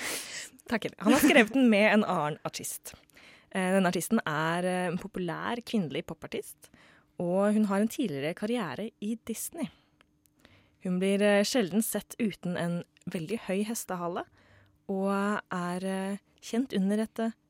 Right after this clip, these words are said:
Speaker 2: stort etternavn. Så på den påskenøtta er, eh, <laughs> hvilken artist er dette?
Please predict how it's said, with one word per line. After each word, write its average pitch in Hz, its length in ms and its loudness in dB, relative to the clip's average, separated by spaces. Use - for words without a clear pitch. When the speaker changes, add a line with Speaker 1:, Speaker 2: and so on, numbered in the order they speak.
Speaker 2:
stort - 680 -8
etternavn. 202 480 -12
Så 254 320 2
på 294 180 0
den 240 140 4
påskenøtta 226 480 0
er, 202 280 0
eh, 214 260 2
<laughs> 254 480 -4
hvilken 226 560 4
artist - 560 -2
er 240 220 0
dette? 359 340 -12